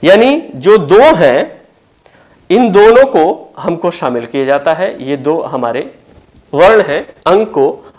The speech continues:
और अह को शामिल किया जाता है, दो वर्ण को शामिल किया जाता है और इसे हम अयोगवाह कहते हैं। अयोगवाह, डॉक्टर किशोरी दास वाजपेयी ने इसको अयोगवाह कहा है, इसका नामकरण दिया है।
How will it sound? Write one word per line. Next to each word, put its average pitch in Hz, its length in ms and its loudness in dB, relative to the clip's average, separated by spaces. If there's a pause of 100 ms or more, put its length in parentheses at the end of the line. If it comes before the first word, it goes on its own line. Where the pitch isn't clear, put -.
(100)
और 190 240 0
अह 151 200 -2
को 151 200 -10
शामिल 113 380 -12
किया - 260 -12
जाता - 280 -14
है, - 200 -20 (1400)
दो 156 120 2
वर्ण 202 260 4
को 214 160 0
शामिल 196 300 -2
किया 202 180 -4
जाता 202 260 -2
है 226 140 -6
और 185 280 0
इसे 196 260 -2
हम 214 280 -4
अयोगवाह 147 460 0
कहते 143 360 -4
हैं। 285 160 2 (340)
अयोगवाह, 214 640 4
डॉक्टर 180 320 0
किशोरी 196 600 -6 (120)
दास 160 240 2
वाजपेयी 160 520 0
ने 185 100 -2
इसको 160 360 -4
अयोगवाह 151 560 -2
कहा 160 280 -8
है, 185 180 -10 (520)
इसका 165 280 0
नामकरण 151 480 0
दिया 175 200 0
है। 208 160 -4